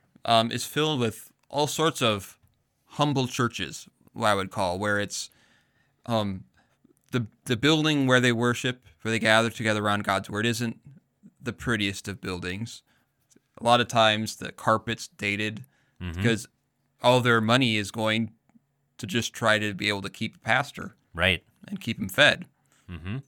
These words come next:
Speaker 1: And, um, and, and, uh, you know, th-, most of them can talk about the, the glory days of the church when,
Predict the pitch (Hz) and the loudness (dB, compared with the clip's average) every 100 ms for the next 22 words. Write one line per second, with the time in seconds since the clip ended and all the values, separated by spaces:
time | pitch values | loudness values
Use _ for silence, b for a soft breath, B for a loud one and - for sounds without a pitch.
0 | _ _ - 120 117 113 110 107 101 98 | _ _ 2 6 6 4 4 4 2 -2
1 | - _ _ _ _ _ _ - 127 120 | -10 _ _ _ _ _ _ -4 2 2
2 | 117 113 _ _ _ 127 127 123 120 113 | 2 -4 _ _ _ 2 4 4 4 4
3 | 107 - b b b b - 123 120 120 | 2 -4 b b b b -4 2 4 2
4 | 117 117 _ _ _ _ _ _ - 143 | -2 -10 _ _ _ _ _ _ -2 2
5 | 143 139 139 135 127 127 123 117 113 107 | 2 4 2 2 0 2 2 4 2 2
6 | 110 107 101 _ _ - 127 107 120 120 | -2 -2 -6 _ _ -10 -6 -4 0 2
7 | 127 131 127 135 131 123 131 - 123 131 | 4 2 2 0 -2 -4 -6 -4 -6 -6
8 | - 120 - 196 | -10 -10 -10 -12